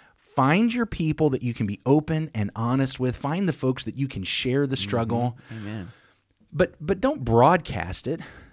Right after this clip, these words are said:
Speaker 1: until you've got that resolution that you
Speaker 2: Yeah.
Speaker 1: can actually share with, "Yes, I've been where you are, and here's how, here's how I grew through it. Let me share that with you."
Speaker 2: Yeah.
Speaker 1: And I think that's a powerful thing.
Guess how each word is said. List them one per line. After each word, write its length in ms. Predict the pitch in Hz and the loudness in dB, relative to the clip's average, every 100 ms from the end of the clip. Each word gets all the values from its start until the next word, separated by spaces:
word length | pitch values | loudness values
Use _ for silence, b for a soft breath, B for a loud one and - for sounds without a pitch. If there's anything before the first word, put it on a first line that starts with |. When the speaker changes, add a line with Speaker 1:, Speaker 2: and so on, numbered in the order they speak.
| B 247 | B -2
Speaker 1:
until 260 | 269 302 | 0 0
you've 220 | 277 269 | -2 -2
got 180 | 226 240 | -2 -4
that 180 | 233 226 | -4 -2
resolution 920 | 190 214 214 202 202 262 - 135 117 | -2 0 0 0 0 0 -2 -2 -2
that 100 | 120 | -2
you 140 | 135 | -4
Speaker 2:
Yeah. 20 | 175 | -4
Speaker 1:
can 140 | 180 | -4
actually 340 | 156 160 - 131 | -4 -4 -4 -2
share 340 | - 170 185 | 0 0 2
with, 220 | 135 110 | 2 0
"Yes, 460 | 113 143 170 131 - | 0 2 2 0 -2
I've 260 | 117 104 110 | -4 -4 -2
been 220 | 143 180 | 0 2
where 140 | 180 | 2
you 280 | 165 151 139 | 0 0 2
are, 360 | 120 117 120 - | 4 2 0 -4
and 180 | 107 98 | -6 -6
here's 460 | - 156 151 135 | -4 2 2 2
how, 360 | 127 113 110 - | 0 2 2 -2
here's 400 | - - 147 123 | -10 0 2 4
how 180 | 131 117 | 2 0
I 120 | 107 | 0
grew 260 | 98 110 101 | -4 -6 -6
through 240 | - 117 | 0 2
it. 100 | 120 B B | 0 B B
Let 100 | 131 | -6
me 60 | 135 | -4
share 340 | - - 104 95 | -2 -2 -2 -2
that 300 | 101 110 - | -2 -4 -6
with 220 | 92 - | -10 -8
you." 160 | 87 98 | -10 -12
Speaker 2:
Yeah. 80 | 120 117 113 | -16 -18 -8
Speaker 1:
And 140 | 202 | -4
I 80 | 226 | -4
think 160 | 220 214 | -4 -4
that's 200 | 185 165 | -4 -6
a 40 | |
powerful 480 | - 156 165 151 135 | -6 -2 -2 -2 -6
thing. 400 | - 143 104 | -4 -4 -4